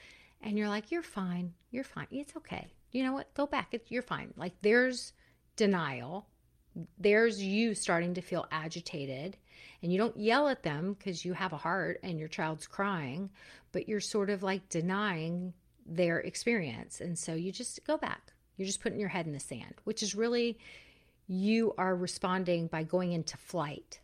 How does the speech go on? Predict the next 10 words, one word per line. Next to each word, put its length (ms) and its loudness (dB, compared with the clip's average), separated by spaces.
"I 100 4
don't 120 4
wanna 180 -2
deal 160 -2
with 180 -4
this. 260 -6
I'm 160 -4
out." 260 -6
Okay? 460 -2
That 400 6